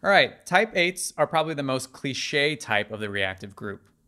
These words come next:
Some people even call them eight holes because their aggression gets even more intense during a crisis, but it's just because they fear being dominated by other people or by an external system like the government. So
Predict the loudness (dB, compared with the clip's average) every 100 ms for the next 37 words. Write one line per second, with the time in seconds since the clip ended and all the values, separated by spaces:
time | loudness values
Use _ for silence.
0 | _ -8 -6 -4 -2 -2 -2 0 2 2
1 | -2 -6 -6 -6 -4 -8 -8 -10 -8 -6
2 | -2 -2 -2 -2 -2 -4 -6 -6 -6 -8
3 | -8 -8 -6 -6 -6 -6 -10 -10 -8 -8
4 | -2 -2 -2 -4 -8 -8 0 0 0 -6
5 | -8 -6 -4 -4 -2 -4 -4 -8 -4 -2
6 | -2 -2 -4 -2 -2 0 0 -2 -4 -4
7 | -6 -6 -8 -6 -12 -12 -4 -2 -2 -6
8 | -4 -2 -2 -4 -8 -8 -6 -6 -6 -6
9 | -8 -8 -8 -8 -2 0 0 -4 -6 -2
10 | 0 -2